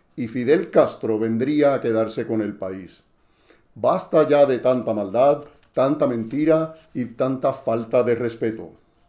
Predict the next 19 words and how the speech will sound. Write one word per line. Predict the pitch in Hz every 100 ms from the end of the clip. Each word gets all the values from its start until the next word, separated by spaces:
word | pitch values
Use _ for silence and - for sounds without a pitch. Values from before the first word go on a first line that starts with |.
| _ _ _ _ _ _ _
Por | 113 127
otro | 175 175
lado, | 165 127 127 156 175 _ -
dicen | - 113 156 156 160
que | 156 113
Joe | 131 160
Biden | 139 120 117 139 143 - _
dijo | 127 113 135 156
que | 147
sí | - 135 123
a | 117
la | 113
estadidad, | 113 113 110 107 92 - _ - - _ _
y | 101
el | 92
periódico | 107 107 113 127 131 131
El | 131
Nuevo | 131 131 139
Día | 123 123 139